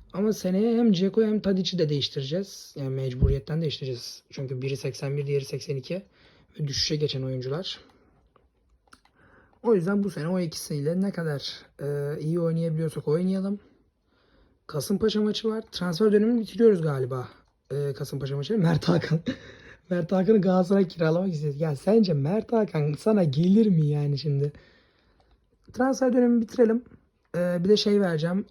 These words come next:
Altyapı raporu vereceğim. Bir altyapıya da bir bakalım. Şimdi Kasımpaşa karşısındayız. Kasımpaşa'ya da iki iki berabere kaldık. Yapma be. Abi biz niye Kadıköy'de maç kazanamıyoruz?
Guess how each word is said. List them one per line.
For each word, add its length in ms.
Altyapı 420
raporu 340
vereceğim. 480
Bir 140
altyapıya 540
da 120
bir 60
bakalım. 400
Şimdi 140
Kasımpaşa 500
karşısındayız. 800
Kasımpaşa'ya 720
da 60
iki 260
iki 160
berabere 420
kaldık. 420
Yapma 440
be. 160
Abi 160
biz 120
niye 220
Kadıköy'de 420
maç 220
kazanamıyoruz? 760